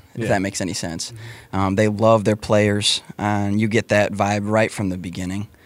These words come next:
Speaker 1: Um, and, and they're s-, they're a little bit old school a-, in a sense of, you know, you better come in and do your job.
Speaker 2: Yeah.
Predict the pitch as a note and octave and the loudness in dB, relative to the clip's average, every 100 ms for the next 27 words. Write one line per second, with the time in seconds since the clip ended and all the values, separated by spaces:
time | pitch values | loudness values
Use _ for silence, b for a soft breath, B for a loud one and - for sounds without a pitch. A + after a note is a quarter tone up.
0 | B B B B G2 G#2 G2+ G2 G2+ - | B B B B -2 0 0 0 -2 0
1 | A2+ A2+ G#2 G#2 A#2+ A#2+ - - A#2 C3 | 2 2 2 2 2 4 0 -4 2 4
2 | G#2+ C#3 B2 A#2+ - C3 C3 - A#2 A2+ | 6 4 4 4 4 4 2 0 0 0
3 | A2 D#2+ A2+ - A2+ A2 - A2+ G#2+ A2+ | 0 -2 -4 -4 -2 0 0 0 2 2
4 | G#2 G#2 F#2+ - - A2 G#2+ G2+ G2+ - | 0 -2 -6 -14 -8 -2 -2 -2 -4 -10
5 | b b b b b C3+ B2+ C#3 C3 B2 | b b b b b 2 2 4 4 4
6 | G#2+ A#2+ G2+ G#2+ A2+ D2+ - - - | 4 2 2 2 2 0 -6 -14 -20